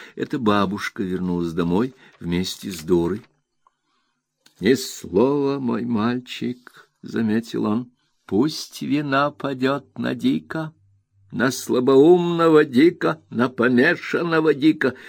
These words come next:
Мне давно казалось, что я начинаю понимать. А теперь я понял. После того, что вы мне сказали, я все понял.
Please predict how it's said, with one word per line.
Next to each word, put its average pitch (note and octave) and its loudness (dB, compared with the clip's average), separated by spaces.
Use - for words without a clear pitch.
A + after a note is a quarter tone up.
Мне - -4
давно C#3 -6
казалось, F2+ -4
что - -6
я A2+ -4
начинаю C3 -4
понимать. A#2+ -8
А - -12
теперь D#3 -6
я D3+ -8
понял. A3 -4
После A3 4
того, F#3+ 4
что F#3+ -2
вы G#3 2
мне F3 0
сказали, F3 -2
я C3 -2
все G3 -4
понял. A#3 2